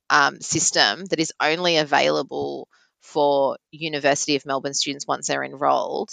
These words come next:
to both search for housing, but also advertise housing.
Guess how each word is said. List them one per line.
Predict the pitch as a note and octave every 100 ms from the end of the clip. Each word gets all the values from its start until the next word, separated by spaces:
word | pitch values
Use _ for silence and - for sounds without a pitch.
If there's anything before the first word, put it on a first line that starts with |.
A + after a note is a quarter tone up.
| -
to | F3+
both | D#3 C#3 C#3+ - - -
search | - F3 D3 - -
for | F3
housing, | D#3 C3 C3+ G#2 G2+ - F#3+ F#3+
but | D#3
also | D3+ C#3+ - C#3+ C3+ - -
advertise | C#3 C#3 C#3 - C3 C#3
housing. | - - - - -